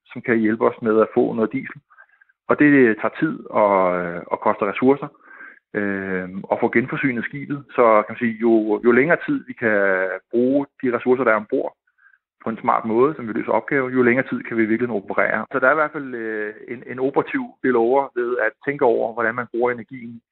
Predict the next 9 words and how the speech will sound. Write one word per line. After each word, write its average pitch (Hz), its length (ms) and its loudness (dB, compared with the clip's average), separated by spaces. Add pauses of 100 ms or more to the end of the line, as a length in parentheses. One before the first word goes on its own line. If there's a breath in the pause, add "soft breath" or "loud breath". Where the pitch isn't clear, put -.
kan 107 100 0
være 98 200 4
længere 113 260 -4
til 120 140 -14
stede 113 220 0 (180)
i - 20 -4 (180)
et - 140 -14
givet 117 200 -2
område. 110 460 -2